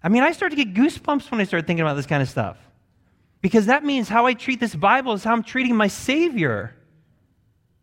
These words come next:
And how I treat my Savior is how I'm gonna treat this book. And it changes everything. That should change the way you even open up your Bible every single morning, that you get to be with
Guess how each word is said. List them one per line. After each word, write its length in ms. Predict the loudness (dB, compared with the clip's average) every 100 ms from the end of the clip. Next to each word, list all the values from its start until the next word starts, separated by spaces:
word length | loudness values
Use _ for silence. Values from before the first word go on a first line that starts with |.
| _ _ _ _ _ _ _
And 100 | 0
how 160 | 2 2
I 80 | 0
treat 260 | -2 -6
my 140 | -2 -4
Savior 460 | -2 -2 0 0
is 80 | 0
how 80 | 2
I'm 80 | 2
gonna 160 | 0
treat 260 | -2 -6 -2
this 160 | -2 -2
book. 440 | 2 4 2 -4 -20 _ _ _ _ _ _ _
And 80 | -6
it 60 | -2
changes 400 | 0 0 2 2
everything. 520 | 2 0 -4 -2 0
That 180 | 0 -2
should 160 | -10
change 320 | -6 -4 -2 0
the 80 |
way 100 | 0
you 160 | 0 2
even 260 | 0 0 0
open 300 | 0 2 2
up 120 | 2
your 100 | 0
Bible 520 | 2 4 4 2 -2 -2
every 340 | 0 0 -2 -4
single 380 | -2 0 2
morning, 600 | 4 4 4 2 -2 -8 -20 _ _ _ _ _
that 100 | -2
you 180 | 2 0
get 240 | 2 0
to 120 | 0 -2
be 520 | 0 2 4 4 2
with 480 | 0 2 2 2